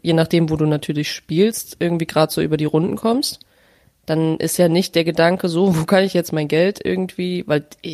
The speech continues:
also ich weiß nicht, was ein Mentaltrainer kostet, wenn du wirklich echt monatelang mit dem, also über ein Jahr verteilt, über eine Saison vielleicht mit dem arbeiten möchtest, konstant, ähm,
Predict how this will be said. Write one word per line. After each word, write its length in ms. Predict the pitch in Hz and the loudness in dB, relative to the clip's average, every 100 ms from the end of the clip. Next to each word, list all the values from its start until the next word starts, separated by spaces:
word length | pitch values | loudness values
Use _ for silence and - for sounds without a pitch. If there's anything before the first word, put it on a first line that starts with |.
| - | -8
also 160 | 156 | -8
ich 100 | 156 | -4
weiß 200 | 170 165 | -4 -4
nicht, 200 | 180 175 | -4 -6
was 120 | 180 170 | -4 -2
ein 80 | |
Mentaltrainer 580 | 160 156 170 170 - 156 | -2 -2 -2 -2 -2 -6
kostet, 400 | - 196 - 165 | -2 -2 -2 -2
wenn 100 | 160 | -2
du 120 | 156 | 0
wirklich 360 | 156 180 180 - _ - _ _ _ | -2 -2 -6 -8 _ -20 _ _ _
echt 240 | 180 180 - | 0 0 0
monatelang 720 | 180 190 185 170 165 170 185 | 4 4 2 0 0 2 0
mit 140 | 180 | -2
dem, 240 | 170 175 175 | -4 -4 -4
also 160 | 165 | -4
über 240 | 170 170 - | -2 -2 0
ein 200 | 175 185 | 2 4
Jahr 140 | 175 | 2
verteilt, 440 | - 180 170 180 185 | 0 -4 -2 -2 0
über 100 | 175 | 0
eine 140 | 165 | 2
Saison 380 | 156 147 156 196 | 0 0 0 0
vielleicht 340 | 196 175 - | -2 -4 -4
mit 100 | 165 | -6
dem 140 | 160 - | -4 -2
arbeiten 400 | 147 156 - 202 | 0 0 0 -2
möchtest, 400 | 214 - 240 - | -2 -4 -6 -4
konstant, 500 | 190 - 196 240 - _ - - _ _ _ | -6 -2 0 -2 -6 _ -20 -20 _ _ _
ähm, 420 | 170 170 165 165 | 0 2 0 -2